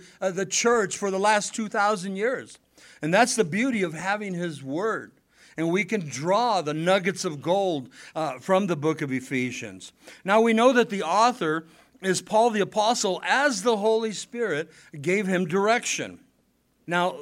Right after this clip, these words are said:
listen to this concept. The book of Ephesians was written,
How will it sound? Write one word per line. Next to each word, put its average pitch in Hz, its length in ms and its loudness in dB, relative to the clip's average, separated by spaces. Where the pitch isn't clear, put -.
listen 196 440 2
to 202 180 2
this 208 340 0
concept. 160 640 -4
The 165 100 -2
book 214 260 4
of 262 80 2
Ephesians 214 680 0
was 170 240 0
written, 151 480 -2